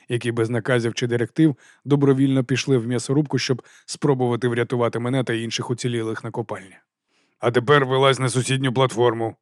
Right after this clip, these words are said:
сказав Дат. "Шаттл скоро приземлиться, а нам ще треба знищити багато доказів".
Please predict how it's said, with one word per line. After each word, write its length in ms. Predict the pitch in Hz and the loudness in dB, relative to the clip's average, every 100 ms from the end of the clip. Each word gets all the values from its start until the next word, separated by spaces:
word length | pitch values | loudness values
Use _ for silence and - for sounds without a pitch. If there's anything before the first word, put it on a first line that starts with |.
| _ | _
сказав 380 | - - 113 107 | -12 -4 -2 -2
Дат. 260 | 104 98 - _ _ _ | -4 -8 -10 _ _ _
"Шаттл 400 | - 135 139 131 | -2 4 4 4
скоро 400 | 127 - 139 131 | -2 2 2 2
приземлиться, 800 | 127 135 127 139 139 135 - 131 | 2 2 4 4 4 2 2 0
а 80 | 127 | 2
нам 220 | 131 135 | 2 0
ще 180 | 127 139 | 0 -2
треба 400 | 127 135 135 131 | 0 2 4 2
знищити 680 | 120 110 139 131 135 127 131 | 2 0 0 2 0 2 2
багато 500 | 117 127 123 131 131 | 2 2 4 4 2
доказів". 580 | 127 131 123 113 107 101 | 2 0 2 0 -2 -6